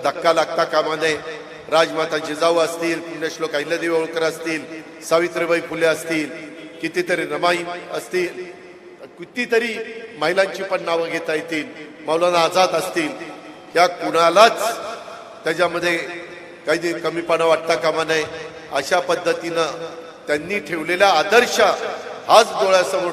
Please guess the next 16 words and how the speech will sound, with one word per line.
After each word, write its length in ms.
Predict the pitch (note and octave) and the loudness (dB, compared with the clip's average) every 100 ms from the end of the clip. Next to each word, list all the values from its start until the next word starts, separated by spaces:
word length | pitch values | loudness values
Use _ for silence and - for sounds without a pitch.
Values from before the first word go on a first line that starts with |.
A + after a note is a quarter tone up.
| E3 | -2
ठेवून 180 | F3 D3+ - - - - | -2 -4 -8 -14 -16 0
आपल्याला 400 | D3+ D#3+ E3+ E3 | 0 4 2 2
सगळ्यांना 420 | E3 E3 D#3+ E3 E3 | 0 0 0 0 0
काम 300 | D#3+ D#3 D#3+ | 4 4 4
करायचंय. 560 | D#3+ D#3+ D#3 - D#3 C3+ D#3+ C#3+ - - | 2 4 2 2 2 0 -6 -10 -12 -4
आणि 140 | C#3+ D3+ | -2 2
त्याच्यातून 560 | D#3 D#3 E3+ E3+ E3 C3+ - - - C3+ | 2 4 4 2 -2 -4 -10 -12 -8 6
आज 260 | D#3+ E3+ D#3+ | 6 6 4
कामं 240 | D#3+ E3 | 4 4
करत 320 | D#3+ E3+ E3 | 2 2 2
असताना 400 | E3 E3 E3 D#3+ C#3 D#3+ D3+ - - - | 0 2 0 2 -2 -4 -10 -12 -14 -4
आमच्या 260 | D3+ D3+ E3+ | -4 2 2
प्रभाग 320 | D#3+ D#3+ D#3+ | 4 4 4
क्रमांक 480 | E3+ E3 D#3+ E3 D#3+ | 4 2 2 2 2
एक 240 | D3+ E3+ | 0 2
आणि 140 | E3 | 2